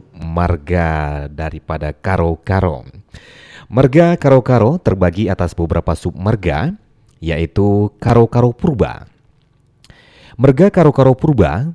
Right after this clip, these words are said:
menurut cerita berasal dari Simalungun. Dia disebutkan beristri dua orang, seorang Putri Umang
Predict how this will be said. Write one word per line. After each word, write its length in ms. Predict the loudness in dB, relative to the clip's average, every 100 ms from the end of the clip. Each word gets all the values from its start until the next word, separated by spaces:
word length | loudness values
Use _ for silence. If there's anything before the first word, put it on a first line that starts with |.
| -4
menurut 320 | 2 4 2
cerita 480 | 0 -2 -2 0 -2 -2
berasal 480 | -2 -2 0 0 0
dari 240 | -2 -4
Simalungun. 640 | -4 -4 0 0 -2 -6 -12 -20 _ _ _ -20 -20 _ _ _
Dia 240 | -2 2 2
disebutkan 560 | 2 -2 -2 -2 -2
beristri 560 | -2 -2 -4 -2 0 0
dua 320 | 0 0 0
orang, 400 | -4 -4 -4 -8 _ _ -20 -20 -12
seorang 560 | -6 0 4 4 0 -6 _ _
Putri 560 | 0 0 2 0 0
Umang 640 | -2 0 2 0 -6 -10